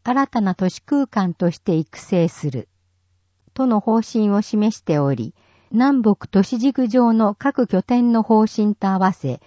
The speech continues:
地域特性を踏まえたまちづくりを進めます。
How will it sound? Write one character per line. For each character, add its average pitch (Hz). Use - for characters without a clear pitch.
地 277
域 -
特 -
性 208
を 175
踏 208
ま 240
え 233
た 180
ま 170
ち 240
づ 226
く 226
り 170
を 151
進 165
め 147
ま 123
す。 -